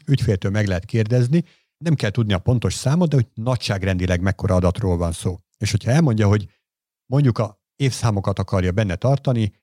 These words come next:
születési évszámokat ezerkilencszázhúsztól kétezerhúszig, tehát száz adatról lesz szó, akkor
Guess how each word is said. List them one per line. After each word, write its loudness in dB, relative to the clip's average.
születési 0
évszámokat -2
ezerkilencszázhúsztól -2
kétezerhúszig, -2
tehát -4
száz -2
adatról -2
lesz -6
szó, 2
akkor -4